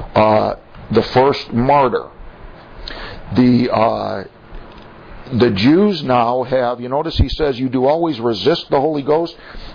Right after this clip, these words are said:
Jesus told those folks, he says, "Look,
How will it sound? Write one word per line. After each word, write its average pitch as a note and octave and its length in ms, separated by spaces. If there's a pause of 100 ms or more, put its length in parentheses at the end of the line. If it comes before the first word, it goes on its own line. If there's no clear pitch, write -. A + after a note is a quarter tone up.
Jesus E3+ 400
told E3+ 300
those B2+ 260
folks, - 440 (580)
he C3+ 100
says, B2 260
"Look, C3 300